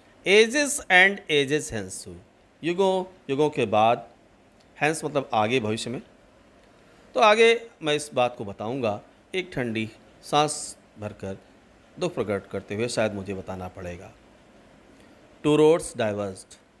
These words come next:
फिर कहता है, "Two roads," दो सड़कें, "diverged," विभाजित हुई हैं, "in a wood," एक वन में, एक जंगल में। यहाँ से जिस रास्ते में मैं चल रहा हूँ, यहाँ से दो रास्ते गुजरते हैं, "and I," और मैं,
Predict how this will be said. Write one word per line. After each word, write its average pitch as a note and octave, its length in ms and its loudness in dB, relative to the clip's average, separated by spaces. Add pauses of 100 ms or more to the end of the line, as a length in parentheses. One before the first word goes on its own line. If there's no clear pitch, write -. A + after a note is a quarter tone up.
(120)
फिर G3 100 -2
कहता F#3+ 240 4
है, F3+ 140 4
"Two G3 160 2
roads," G3+ 280 2
दो D3+ 220 0
सड़कें, F#3 500 2 (400)
"diverged," C#3+ 760 4 (800)
विभाजित E3 440 4
हुई C3+ 220 -2
हैं, G2 200 -12 (680)
"in F3 280 -4
a A#2+ 80 4
wood," G#2 360 -2 (340)
एक G3 260 4
वन A2 180 0
में, G2+ 280 -4 (300)
एक C#3+ 120 -4
जंगल F#2+ 260 -8
में। F2+ 220 -16 (480)
यहाँ E3+ 180 6
से D3+ 400 0 (280)
जिस D#3 180 -6
रास्ते D#3+ 260 4
में C#3+ 60 -2
मैं C3 60 -2
चल D3 180 0
रहा F3+ 100 2
हूँ, G#3+ 100 4
यहाँ E3 160 4
से D3+ 100 -4
दो D#3+ 180 0
रास्ते F3+ 320 6
गुजरते A#2+ 420 -2
हैं, A#2 360 -6 (380)
"and D3+ 200 4
I," D#3+ 300 6 (260)
और G#2+ 120 -10
मैं, G#2+ 240 -8